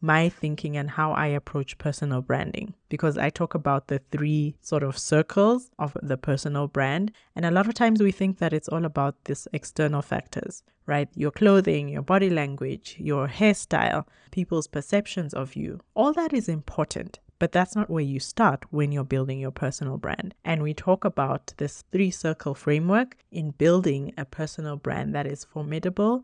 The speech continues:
that will get you that seat at the table, that will get you into those rooms where you can then apply your skill set and your ability to negotiate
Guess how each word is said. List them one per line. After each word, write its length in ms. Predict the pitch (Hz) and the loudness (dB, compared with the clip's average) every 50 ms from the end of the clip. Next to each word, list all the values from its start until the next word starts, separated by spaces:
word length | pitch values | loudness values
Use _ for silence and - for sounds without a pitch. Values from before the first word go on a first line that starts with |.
| _ | _
that 220 | - 165 160 156 143 | -2 0 0 2 2
will 180 | 151 151 147 139 - | 2 2 2 0 0
get 340 | - 160 156 156 - - - | -2 0 0 0 -2 -6 -6
you 140 | 175 160 147 - | -6 -6 -6 -4
that 240 | - 160 143 143 - | -4 -4 -4 -4 -8
seat 300 | - - - 165 160 - | -8 -4 -4 -2 -2 -2
at 160 | - - - | -4 -4 -4
the 80 | - 143 | -4 -6
table, 360 | - - 165 160 170 180 180 | -4 -4 -4 -2 0 0 0
that 140 | 170 - - | 0 -2 -2
will 220 | - 147 143 147 139 - - | -2 0 0 0 -2 -4 -4
get 340 | - 151 156 - - - - | -2 -2 -2 -2 -4 -4 -2
you 100 | 165 151 | 0 0
into 380 | - - 151 151 147 - - | 0 -2 -2 -4 -6 -6 -6
those 360 | 151 147 135 135 135 135 - - | -6 -6 -6 -6 -8 -8 -4 0
rooms 420 | 135 143 156 180 190 - - - _ | 0 2 2 2 0 -4 -6 -8 _
where 140 | - 143 135 | -4 -4 -4
you 160 | 143 135 131 | -4 -6 -6
can 320 | - - 160 143 139 135 | -6 -6 -6 -6 -6 -2
then 460 | 135 - 208 226 220 196 175 165 180 - _ _ _ | 2 4 6 8 8 6 6 4 0 -4 _ _ _
apply 640 | - 160 - - - - 180 180 180 175 175 165 - - - - | -14 -14 -12 -8 -2 2 4 4 6 6 4 2 0 -2 -6 -6
your 580 | 170 156 156 147 139 139 139 143 139 135 139 _ - | -4 -2 0 0 0 0 -2 -2 -2 -4 -6 _ -16
skill 420 | - - - - - 233 233 254 | -18 -16 -6 2 6 8 8 8
set 540 | 247 - - - 143 131 160 - - - - - _ - | 6 4 2 2 2 2 0 -2 -8 -16 -18 -18 _ -6
and 380 | - 160 156 151 147 147 147 147 | -6 -4 -4 -4 -4 -6 -6 -4
your 180 | 143 143 139 - | -4 -4 -4 -4
ability 560 | - 147 147 - 165 175 175 170 - - 160 | -6 -4 -2 -2 0 0 0 -2 -4 -8 -14
to 160 | - - 151 | -12 -10 -10
negotiate 920 | 151 147 135 - - 214 262 269 - - 185 139 131 139 156 - - - | -8 -8 -2 2 6 6 6 6 4 0 0 2 2 0 -2 -4 -10 -20